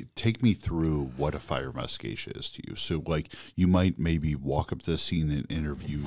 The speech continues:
the initial fire suppression companies, but take me through what you do. So you'll, you'll look at the, at the fire, you'll look at the, uh, at the structure that was on fire, and where, w-, where will you go from that?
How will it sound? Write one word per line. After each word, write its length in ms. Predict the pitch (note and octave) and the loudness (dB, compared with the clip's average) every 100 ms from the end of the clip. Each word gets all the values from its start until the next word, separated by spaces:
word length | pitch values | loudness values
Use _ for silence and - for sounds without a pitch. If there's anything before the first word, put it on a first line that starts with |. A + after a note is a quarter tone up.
| C2 | -6
the 120 | C#2+ | -6
initial 320 | C#2 D2 - | -4 -2 -4
fire 240 | - C2 C2+ | -4 -6 -6
suppression 400 | - - - - | -8 -8 -10 -10
companies, 480 | C#3 - C2 A#1 - - - - - | -10 -8 -8 -8 -10 -16 -20 -20 -4
but 200 | F#2 D#2 - - - - | 0 0 -2 -14 -20 -4
take 240 | - A2+ | 2 2
me 80 | G#2 | 2
through 240 | F2 F#2 E2 | 0 0 0
what 180 | D2+ | 0
you 120 | C2 B1+ | -4 -8
do. 200 | - G2 | -8 -6
So 300 | - F2+ D2 | -2 0 0
you'll, 560 | C#2 D#2 D#2+ D#2 D2 - | 2 2 4 2 0 -4
you'll 340 | D#2 C#2 C2+ D2+ | -4 -4 -2 -2
look 160 | E2+ | 0
at 120 | F2+ | 0
the, 280 | D#2+ D#2 C#2+ - | 0 0 0 -6
at 160 | D#2+ - | -8 -8
the 80 | - | -8
fire, 320 | - A#1 A1+ | -6 -6 -6
you'll 260 | F2+ F#2 E2 | 2 4 4
look 200 | E2+ - | 2 2
at 160 | E2+ | -2
the, 260 | - D#2+ D#2 | 0 0 0
uh, 240 | C#2 C#2 - | 0 -2 -4
at 120 | D2 | -6
the 60 | - | -4
structure 440 | - D2+ C#2 - | -2 -2 -4 -6
that 120 | C2 - | -6 -6
was 100 | C2+ | -6
on 160 | C3 C#3 | -4 -6
fire, 400 | - - G#2+ - - - - - | -8 -10 -10 -12 -16 -20 -14 -6
and 320 | D#2 C#2+ - _ _ _ _ G#1 _ | -4 -4 -8 _ _ _ _ _ _
where, 140 | F#2 F#2+ | 4 4
w-, 240 | D2 E2 - | 4 -2 -2
where 200 | E2+ F#2+ | 4 6
will 140 | E2 D#2+ | 6 2
you 120 | C#2 | 2
go 140 | A#1 | -4
from 220 | - - | -6 -10
that? 180 | G#1 - | -10 -10